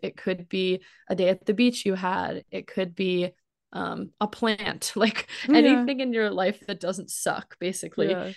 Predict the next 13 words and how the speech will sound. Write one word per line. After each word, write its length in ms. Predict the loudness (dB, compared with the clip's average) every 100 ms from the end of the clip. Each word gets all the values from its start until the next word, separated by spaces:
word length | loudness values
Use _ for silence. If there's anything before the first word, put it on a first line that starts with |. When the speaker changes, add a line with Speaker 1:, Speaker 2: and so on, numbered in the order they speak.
| 0
Speaker 1:
that 220 | 0 2
you, 400 | -2 0 -2 -2 -4
for 80 |
some 260 | -2 0 2
reason, 320 | 2 0 -4
know 460 | -6 -4 -2 0 -2
that 340 | -4 -4 -4 -8 _ _ _
you 180 | -6 -4
like 280 | -2 -4 -6
it. 260 | -10 -14 -16 _ _
Speaker 2:
Yeah. 260 | -6 -6 -4
Speaker 1:
Um, 400 | -2 -2 -2 -6 -12 _ _ _ _ _ _ _
and 380 | 0 2 0